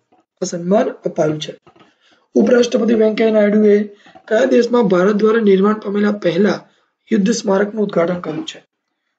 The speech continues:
તો હમણાં જ ઉપરાષ્ટ્રપતિ વેંકૈયા નાયડુ ત્રણ દેશો જઈને આયા, પણ આ ત્રણ દેશો પૈકીનો દેશ નથી. હમણાં જઈને આયા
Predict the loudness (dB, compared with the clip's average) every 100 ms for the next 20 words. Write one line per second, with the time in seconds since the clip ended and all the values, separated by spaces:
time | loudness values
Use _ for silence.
0 | _ _ -6 -4 -4 -6 -2 0 0 -2
1 | -14 _ _ -20 -20 _ _ -8 -6 -6
2 | -6 -8 -8 -10 -8 -6 -6 -6 -8 -10
3 | _ _ _ _ -6 -4 -4 -8 -10 -10
4 | -8 -6 -6 -6 -4 -4 -4 -6 -6 -8
5 | -8 -10 -10 -10 -8 -8 -6 -8 -8 -12
6 | -16 _ _ _ -6 -4 -4 -4 -4 -2
7 | -2 -4 -8